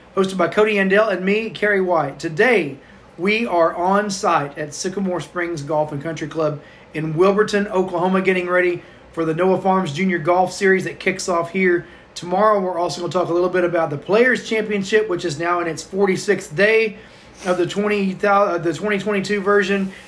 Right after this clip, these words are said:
and all of the carnage that came with that biblical day, uh, yesterday. But before we do, we wanna mention that, uh, Eagle Ridge is one of the main sponsors of Sunday Stroll, and we have a series sponsor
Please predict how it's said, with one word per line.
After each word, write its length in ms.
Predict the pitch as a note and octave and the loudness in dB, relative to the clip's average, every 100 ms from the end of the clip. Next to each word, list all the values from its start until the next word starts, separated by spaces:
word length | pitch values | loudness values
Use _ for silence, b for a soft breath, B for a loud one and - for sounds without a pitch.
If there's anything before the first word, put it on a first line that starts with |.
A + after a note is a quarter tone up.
| B | B
and 180 | - E3+ | -6 -4
all 260 | D#3+ F3+ G3+ | 0 4 4
of 80 | G3 | 2
the 100 | F3 | -2
carnage 500 | - G3 G3+ F#3+ D3+ | -2 2 2 2 -2
that 160 | F3 | -6
came 280 | - F3+ F3+ | -4 -4 -4
with 140 | E3+ D3+ | -4 -2
that 220 | F3 D3 | -2 -2
biblical 460 | F3 F3 F3 E3+ | -2 -2 -4 -4
day, 400 | D#3+ E3+ E3 D#3 - B B - | 0 0 0 -2 -8 B B 0
uh, 240 | D#3+ D3+ | 2 2
yesterday. 520 | D#3+ F#3+ F#3+ G3 F#3 | 2 2 2 2 2
But 140 | F3+ F3+ | 2 0
before 220 | E3 A#3 | 0 2
we 120 | A#3+ | 4
do, 180 | A#3 G#3+ | 4 2
we 120 | G3+ | 2
wanna 220 | G3+ G3 F3+ | 0 0 0
mention 420 | F#3 F#3+ F#3+ E3+ - - - - - - - | -2 -4 -4 -6 -12 -20 -20 -20 -20 -20 -6
that, 380 | F3+ F3 F3 - B B B B B - | 2 2 0 -6 B B B B B 0
uh, 180 | F3 E3+ | 2 2
Eagle 240 | G3 A#3+ | 0 0
Ridge 500 | A#3+ C#4+ F#3+ C#3+ - - | 2 2 0 -4 -8 -2
is 160 | F3 | -2
one 200 | E3 F#3+ | 0 0
of 100 | F#3 | 2
the 260 | F3 F3+ E3 - | 0 -2 -4 -4
main 280 | F#3 G#3+ | 0 0
sponsors 600 | G#3+ A3 G#3 G3 D#3+ C#3+ - | -2 -2 -2 -2 -4 -6 -4
of 300 | E3 D3 - | -4 -4 -6
Sunday 300 | F#3+ F3 D#3+ | -6 -4 -4
Stroll, 460 | D#3 F3 F3 G3+ | -4 0 2 0
and 280 | - A#3+ G#3 | 0 0 0
we 120 | G3+ | 0
have 200 | G3 F#3+ | 2 0
a 140 | F3 D#3+ | 0 -4
series 680 | - G#3 B3 B3+ A3 G3 | -6 -2 0 0 -4 -8
sponsor 640 | - - E3+ D3+ E3 G3+ | -8 -2 -2 -2 -2 -2